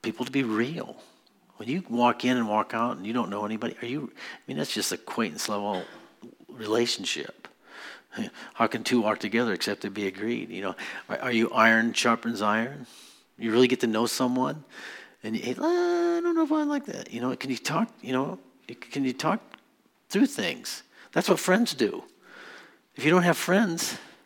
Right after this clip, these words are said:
what do you have? That's bad. That's rough. You get where I'm coming from, right?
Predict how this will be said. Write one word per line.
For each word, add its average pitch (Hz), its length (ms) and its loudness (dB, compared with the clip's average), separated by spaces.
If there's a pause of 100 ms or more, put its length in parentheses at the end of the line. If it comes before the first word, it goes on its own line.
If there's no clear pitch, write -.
(160)
what 156 140 -4
do 151 120 -2
you 220 120 6
have? 233 520 0 (1000)
That's 127 180 -4
bad. 220 360 0
That's - 260 -8
rough. - 400 -6 (1120)
You 147 160 -4
get 165 320 -4
where 147 140 0
I'm 139 80 -2
coming 135 260 -2
from, 95 200 -6
right? 117 240 -6